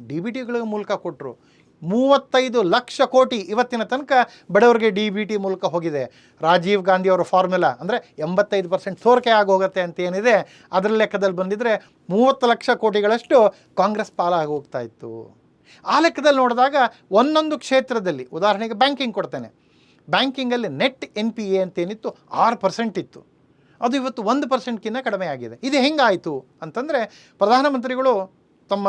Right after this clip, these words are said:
ವಿತ್ತ ಸಚಿವರೊಡನೆ ಮತ್ತು ಆರ್ ಬಿ ಐ ಗವರ್ನರ್ ಜೊತೆ ಕೂತ್ಕೊಂಡು ಮಾತಾಡಿದಾಗ ಒಂದೇ ಒಂದೇ ಹೇಳಿದ್ದು, "ಎಲ್ಲಿವರೆಗೂ ನಾವು ಪ್ರಾಬ್ಲಮ್ ಇದೆ ಅಂತ ಐಡೆಂಟಿಫೈ ಮಾಡೋದಿಲ್ವೋ,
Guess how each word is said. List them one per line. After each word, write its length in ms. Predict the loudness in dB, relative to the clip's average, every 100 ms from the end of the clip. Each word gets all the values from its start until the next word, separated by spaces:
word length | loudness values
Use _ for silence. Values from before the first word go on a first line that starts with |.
| 2
ವಿತ್ತ 180 | 0 -4
ಸಚಿವರೊಡನೆ 580 | -8 -4 0 2 0 -2
ಮತ್ತು 200 | -2 2
ಆರ್ 140 | 2
ಬಿ 100 | 2
ಐ 80 | 2
ಗವರ್ನರ್ 320 | 2 2 0
ಜೊತೆ 180 | -6 -6
ಕೂತ್ಕೊಂಡು 360 | -10 -12 -10 -6
ಮಾತಾಡಿದಾಗ 580 | 0 2 4 4 4 2 0 -4 _ -4
ಒಂದೇ 300 | -2 2 4
ಒಂದೇ 280 | 4 2 -4
ಹೇಳಿದ್ದು, 380 | -4 -6 -8 -20 _ _ _ _ _ -6
"ಎಲ್ಲಿವರೆಗೂ 460 | -2 0 0 0 -2
ನಾವು 140 | -4
ಪ್ರಾಬ್ಲಮ್ 540 | 0 4 4 2 -2
ಇದೆ 160 | -2 -2
ಅಂತ 140 | -4 -4
ಐಡೆಂಟಿಫೈ 480 | -4 -2 -4 -2
ಮಾಡೋದಿಲ್ವೋ, 760 | 0 2 2 2 0 0 -2